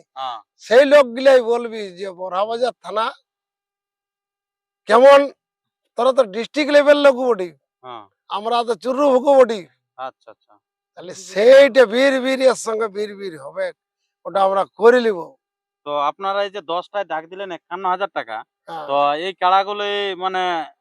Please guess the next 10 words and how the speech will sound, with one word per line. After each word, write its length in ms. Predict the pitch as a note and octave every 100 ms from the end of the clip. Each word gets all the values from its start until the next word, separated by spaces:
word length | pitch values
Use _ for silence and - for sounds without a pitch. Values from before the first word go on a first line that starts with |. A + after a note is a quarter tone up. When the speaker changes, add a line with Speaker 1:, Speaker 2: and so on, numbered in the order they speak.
| _ _ _ _ _ _ _ _ _ -
Speaker 1:
কোন 120 | G#3+
কোন 140 | G#3 G3+
কাড়া 220 | G3+ F#3+
থাকবে 240 | E3 D3+ D#3
এখন 160 | E3+ F3
কি 80 |
বলা 220 | D3+ E3 F#3
যাবে? 200 | F3 G2+ _ _ _ _
Speaker 2:
বলা 260 | F3+ G3+ A#3
যাবে, 260 | A3 A#3